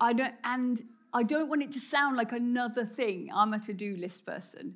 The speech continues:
It's not a thing to add to your to-do list. But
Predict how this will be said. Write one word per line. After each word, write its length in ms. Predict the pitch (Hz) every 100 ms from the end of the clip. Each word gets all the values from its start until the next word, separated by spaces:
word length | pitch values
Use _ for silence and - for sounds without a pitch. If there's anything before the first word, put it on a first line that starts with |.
| -
It's 140 | -
not 320 | 226 208 - 233
a 40 |
thing 260 | - 226 208
to 120 | 208 -
add 240 | 202 190
to 80 | -
your 140 | 202
to-do 340 | 180 180 208 190
list. 260 | 135 - -
But 380 | 262 - - -